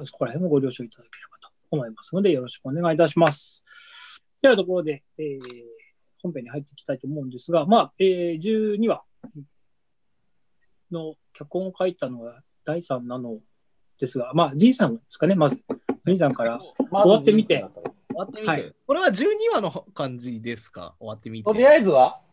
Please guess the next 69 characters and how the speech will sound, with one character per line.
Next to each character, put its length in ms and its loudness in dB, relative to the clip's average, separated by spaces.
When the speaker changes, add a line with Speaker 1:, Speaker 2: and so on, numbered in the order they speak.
Speaker 1:
も 140 -2
う、 20 0
Speaker 3:
と 60 2
り 40 4
あ 40 2
え 0 -
ず。 60 -6
Speaker 1:
と 80 2
り 80 4
あ 80 8
え 60 2
ず 100 -4
は、 340 0
は 180 -4
い。 100 -12
Speaker 3:
十 80 -10
二 60 -2
話 40 -4
終 60 -2
わ 80 -2
っ 20 -20
て 80 -6
み 80 -6
て。 140 -4
い 40 -2
や、 140 -2
え 60 -8
っ 20 -6
と、 100 -10
そ 280 -2
う 40 0
で 100 -2
す 120 -16
ね。 320 -8
や 120 -2
っ 60 -8
ぱ 100 -4
り 80 -4
十 160 -6
二 120 -8
話、 400 0
あ 200 -12
の、 160 -8
本 160 -2
当 80 -6
は 140 -2
十 260 -8
一 220 -12
話 120 0
ま 200 -4
で 480 -6
が 200 -8
ガ 260 -12
ー 40 -14
ッ 40 -18
と 100 -18
こ 40 -10
う 40 -8
や 20 -18
っ 40 -20
ぱ 60 -20
作 180 -12
り 80 -2
上 160 -8
げ 100 -6
て 100 -16
い 80 -20
く 140 -20
っ 20 -20